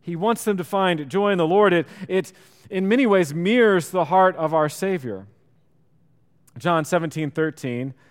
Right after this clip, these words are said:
as Jesus prayed in the garden, he uttered these words. He says, "But now I am coming to you." So Jesus says, "I'm coming to you, the Father, and these things I speak in the world, that they may have my joy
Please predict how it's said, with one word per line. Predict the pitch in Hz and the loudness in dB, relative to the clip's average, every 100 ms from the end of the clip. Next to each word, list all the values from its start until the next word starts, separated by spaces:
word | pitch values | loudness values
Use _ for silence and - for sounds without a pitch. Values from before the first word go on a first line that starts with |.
| _ _ _ _ _ _ | _ _ _ _ _ _
as | |
Jesus | - 160 139 135 | -4 -4 -2 -6
prayed | - 165 160 160 | -8 -2 0 2
in | 143 | 0
the | 127 | -4
garden, | 147 151 135 117 127 | 2 4 2 0 -8
he | 135 143 | -6 -2
uttered | 135 135 | 0 -2
these | 139 135 139 | -6 -8 -6
words. | 151 135 | -4 -4
He | 139 | -6
says, | 120 147 | -6 -6
"But | - 147 | -6 -6
now | 147 190 190 175 | 0 2 4 6
I | 165 165 180 185 - - | 6 6 6 2 -6 -16
am | - 156 | -8 -8
coming | 147 185 202 | -4 -2 -2
to | 190 190 | -4 -6
you." | 135 156 165 | -4 -4 -2
So | 156 151 147 120 | -2 -2 -4 -10
Jesus | 156 156 | -8 -6
says, | 175 160 | -4 0
"I'm | 160 | 0
coming | - 165 180 | 0 -4 -2
to | |
you, | 165 170 180 | -2 -2 -2
the | 180 | -8
Father, | - 175 143 147 160 - - - | 0 4 4 2 -2 -4 -20 -16
and | 139 143 | -10 -4
these | 220 240 - | 0 0 0
things | 214 208 185 | -2 0 2
I | 180 | 0
speak | - - 214 | 0 -8 -4
in | 214 | -2
the | 175 | -2
world, | 160 156 147 - - - | 2 2 2 -2 -20 -6
that | 165 156 - | -4 -4 -2
they | 220 240 240 | 0 2 0
may | 196 190 185 | -2 -4 -4
have | 151 175 175 175 147 | -6 -4 -4 -4 -6
my | 156 156 151 | -6 -4 -6
joy | 120 131 175 175 170 165 | -10 -8 -4 -2 -2 -4